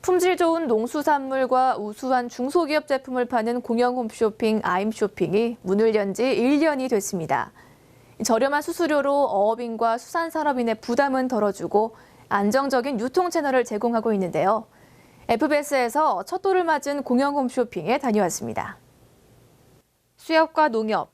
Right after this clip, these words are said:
중소기업 유통센터가 출자해 설립한 공영 홈쇼핑이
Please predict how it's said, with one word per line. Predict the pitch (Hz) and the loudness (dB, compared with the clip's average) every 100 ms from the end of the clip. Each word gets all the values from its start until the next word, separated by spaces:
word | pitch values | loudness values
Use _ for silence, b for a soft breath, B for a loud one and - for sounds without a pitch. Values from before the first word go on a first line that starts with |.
| _ | _
중소기업 | 240 247 320 262 294 | -10 -4 -4 -2 -2
유통센터가 | 214 196 285 285 277 269 247 240 | -4 -8 -8 -4 -6 -4 -2 -2
출자해 | - 240 226 220 | -4 -6 -2 -2
설립한 | 233 202 190 269 269 185 | -4 -6 -6 -6 -6 -10
공영 | 240 214 240 | -6 -2 -4
홈쇼핑이 | 262 320 311 302 269 196 170 214 196 | -4 -12 -8 -10 -8 -10 -8 -8 -8